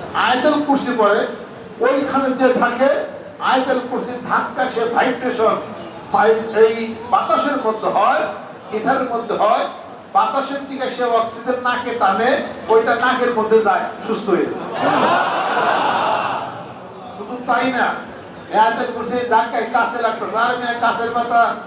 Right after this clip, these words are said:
সেইটা চাপিয়ে খান, কষ্ট খেয়ে যাবে। এই আয়াতুল কুরসির জিকিরের ধাক্কায় পানির মধ্যে লাগতেছে। পানি নিয়ে খান করবে। পীরের ঘরে পানি খেলে অসুখ সারে, এটা হলো, এ কথা ঠিক, এটা কথা বেদাত, এটা।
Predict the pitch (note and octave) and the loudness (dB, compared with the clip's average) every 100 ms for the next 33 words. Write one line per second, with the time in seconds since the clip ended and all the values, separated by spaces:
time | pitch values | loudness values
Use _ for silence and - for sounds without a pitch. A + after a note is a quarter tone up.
0 | - - - A#3+ B3 A3+ A#3+ A#3+ A3 F3+ | -14 -16 -8 -4 0 0 0 2 2 4
1 | F3+ F3+ - - G3+ F#3+ F3+ F#3 - - | 2 0 -6 -2 -2 0 0 0 0 -2
2 | - - - - G#3 G3+ F#3 - E3+ E3+ | -4 -4 -4 0 2 2 2 2 2 2
3 | - D3+ - C#3+ - G3 A#3+ A#3+ B3 A#3+ | 0 -2 -4 -6 -2 2 4 2 0 0
4 | A#3+ A#3+ A#3+ A#3+ A#3+ B3 A3+ A3+ A3+ A#3 | 0 -2 -2 0 0 0 2 2 2 2
5 | A#3 C4 A3+ A3+ A3+ A3 G#3 F#3 - - | 2 2 2 2 2 0 2 2 2 -2
6 | - - - - - - - - D3+ G#3+ | -4 -6 -10 -12 -10 -10 -8 -6 0 2
7 | G3+ A3+ A#3 B3 G3+ G3 - G3 G3 - | 2 2 2 2 2 0 0 -2 -4 -6
8 | - - - G#3+ - G3+ - G3 - G#3 | -8 -8 -8 -8 -4 -4 -4 -6 -8 0
9 | C#4 C4+ C4 C4 B3+ A#3+ A#3+ A3+ A#3+ A#3+ | 4 6 6 4 4 2 2 0 0 -2
10 | B3+ B3 B3 A#3 A#3+ A#3+ A#3 A3+ A3 A3 | 0 0 4 2 2 -2 2 4 2 2
11 | A3 A3+ A3+ A3+ A3+ A3+ - - - - | 2 2 2 0 -2 -6 -14 -18 -18 -18
12 | - - F3+ - G#3+ A3+ A3 - - A3 | -18 -16 -12 -2 0 2 2 0 -2 -6
13 | A3+ - G3 G3 G3+ G3 G3 G3 G3 D3+ | -6 -10 -8 -4 -2 0 4 4 4 0
14 | - | -6